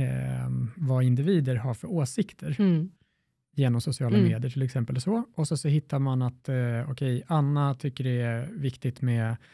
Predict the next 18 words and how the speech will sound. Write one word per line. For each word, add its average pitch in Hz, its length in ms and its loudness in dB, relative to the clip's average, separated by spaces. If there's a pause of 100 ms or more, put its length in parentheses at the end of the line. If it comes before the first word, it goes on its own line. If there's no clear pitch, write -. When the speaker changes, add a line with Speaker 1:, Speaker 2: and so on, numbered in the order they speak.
(160)
Speaker 1:
den 135 180 2
här 135 440 4 (300)
smala 127 380 2
frågan 123 420 0
inom 123 260 4
jordbruk 123 540 0
eller 120 120 -4
vad 131 120 -6
det 143 80 2
nu 226 100 6
Speaker 2:
Mm. 214 140 2
Speaker 1:
är 185 100 2
som 156 240 -2
Speaker 2:
Mm. 175 120 0
Speaker 1:
passar 196 240 2
från 127 180 0
vårt 123 180 -2
partiprogram 175 600 -2